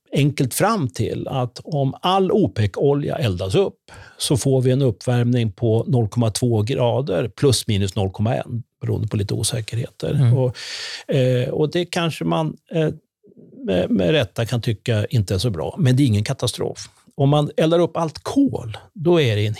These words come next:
Speaker 1: helt annan sak. Eh, då, då pratar vi om många, många grader, så det vill vi absolut inte göra. Så att man kan, slutsatsen blir att det är helt uppenbart att vi måste lämna det allra mesta av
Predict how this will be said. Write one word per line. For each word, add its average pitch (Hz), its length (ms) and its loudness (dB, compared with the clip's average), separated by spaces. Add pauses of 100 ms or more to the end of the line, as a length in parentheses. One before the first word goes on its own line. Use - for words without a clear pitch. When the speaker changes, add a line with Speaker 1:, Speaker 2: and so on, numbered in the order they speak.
(160)
Speaker 1:
helt - 420 -2
annan - 340 -10
sak. - 420 -14 (180)
Eh, - 300 -4 (600)
då, 151 480 2
då 139 140 -2
pratar 127 380 0
vi 117 80 4
om 113 80 2
många, 123 360 2
många 104 320 0
grader, 151 560 -2
så - 140 -6
det 160 120 2
vill 139 180 2
vi 131 60 0
absolut 135 540 -2
inte 104 240 -6
göra. - 480 -6
Så - 180 -2
att - 180 -4
man 151 140 0
kan, 147 360 0
slutsatsen 185 600 0
blir 147 220 2
att 127 160 2 (720)
det 175 80 2
är 151 40 4
helt 208 420 0
uppenbart 147 760 0
att 104 160 -6
vi 139 60 6
måste 156 840 2
lämna 117 500 2
det 110 100 0 (120)
allra 147 500 0
mesta 151 560 -2
av 120 400 -2